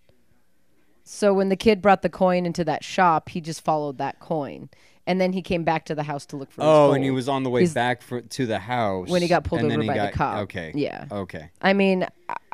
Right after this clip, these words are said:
Speaker 2: No, that makes sense.
Speaker 1: Yeah.
Speaker 2: That works. I'm okay with that.
Speaker 1: Yeah.
Speaker 2: I'm okay with that.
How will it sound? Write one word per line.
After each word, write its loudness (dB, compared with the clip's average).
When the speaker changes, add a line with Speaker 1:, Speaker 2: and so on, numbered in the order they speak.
Speaker 2:
No, 4
that 6
makes 0
sense. -2
Speaker 1:
Yeah. -4
Speaker 2:
That -2
works. -6
I'm -6
okay -4
with -8
that. -16
Speaker 1:
Yeah. -8
Speaker 2:
I'm -10
okay -10
with -18
that. -20